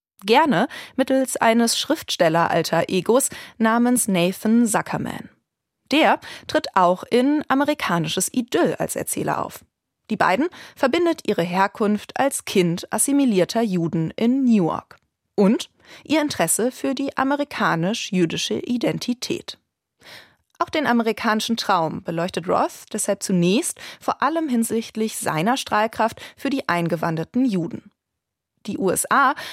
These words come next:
bedeuten für sie das Versprechen, dass Arbeit und vor allem Anpassung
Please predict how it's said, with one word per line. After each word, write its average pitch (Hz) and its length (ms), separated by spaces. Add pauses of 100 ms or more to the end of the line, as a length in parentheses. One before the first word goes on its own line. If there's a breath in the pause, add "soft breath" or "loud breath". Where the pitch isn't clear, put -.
(120)
bedeuten 254 380
für 233 160
sie 196 200
das 320 240
Versprechen, - 640 (100)
dass - 280
Arbeit 214 500 (220)
und 196 100
vor - 220
allem 320 260 (120)
Anpassung - 640